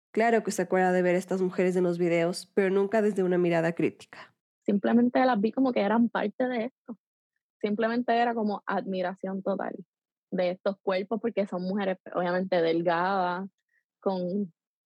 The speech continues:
Speaker 2: muchas pompis, tetis, y eran bien bonitas de cara, y siguen siendo este, este, la estética de la mujer bonita, de, de lo que entendemos como por belleza.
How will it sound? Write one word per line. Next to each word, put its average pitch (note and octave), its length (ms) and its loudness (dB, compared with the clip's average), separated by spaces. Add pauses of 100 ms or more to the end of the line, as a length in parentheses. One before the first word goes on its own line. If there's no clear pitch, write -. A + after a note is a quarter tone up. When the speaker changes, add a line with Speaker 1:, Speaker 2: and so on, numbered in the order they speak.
(160)
Speaker 2:
muchas F#3+ 380 -4
pompis, F3+ 720 -2
tetis, F#3+ 480 -2
y F#3 80 -2
eran F3+ 300 -2
bien F#3+ 200 -2
bonitas F#3 380 -4
de F3+ 140 2
cara, F#3+ 640 -4
y G3 100 -2
siguen A3 340 -2
siendo A#3+ 460 -2
este, - 280 -2
este, A3+ 360 -4 (420)
la G#3+ 120 0
estética A3 440 -2
de G3+ 120 2
la G3 100 0
mujer G3 800 -4 (480)
bonita, F#3 680 0
de, - 100 -2
de F#3+ 120 -4
lo F#3 80 2
que F3+ 60 -4
entendemos F#3+ 520 -2
como F#3+ 220 0
por F#3+ 160 2
belleza. F3+ 840 0